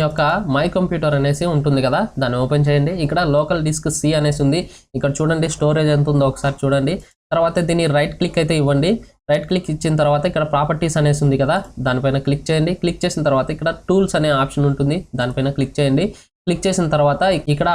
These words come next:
ఆప్టిమైజ్ అనేసి ఇక్కడ ఆప్షన్ కనిపిస్తుంది కదా, దానిపైన క్లిక్ చేయండి. క్లిక్ చేసిన తర్వాత ఈ విధంగా ఉంటుందన్నమాట. C ఫోల్డర్ని సెలెక్ట్ చేసుకోండి, తర్వాత ఆప్టిమైజ్ అనేసి క్లిక్ చేయండి. ఇక్కడ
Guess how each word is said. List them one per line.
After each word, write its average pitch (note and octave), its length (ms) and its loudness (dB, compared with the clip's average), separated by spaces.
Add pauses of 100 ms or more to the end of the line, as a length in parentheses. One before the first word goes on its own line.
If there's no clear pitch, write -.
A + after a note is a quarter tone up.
ఆప్టిమైజ్ F3 460 0
అనేసి D3+ 300 2
ఇక్కడ C#3+ 140 -2 (100)
ఆప్షన్ D3+ 260 -2
కనిపిస్తుంది C#3+ 460 2
కదా, D3+ 120 0 (220)
దానిపైన C3 340 0 (200)
క్లిక్ B2+ 260 0
చేయండి. C3+ 320 0 (460)
క్లిక్ E3 220 -2
చేసిన F3+ 280 0
తర్వాత D3 320 2 (340)
ఈ - 80 0
విధంగా C#3+ 280 2
ఉంటుందన్నమాట. C#3 480 0 (180)
C E3+ 100 2 (100)
ఫోల్డర్ని D3+ 400 2 (220)
సెలెక్ట్ C#3 260 -2
చేసుకోండి, D3+ 340 0 (120)
తర్వాత D3+ 280 2 (220)
ఆప్టిమైజ్ C#3 420 0
అనేసి C3+ 260 0 (100)
క్లిక్ C3 240 -2
చేయండి. B2 320 0 (960)
ఇక్కడ D#3+ 140 0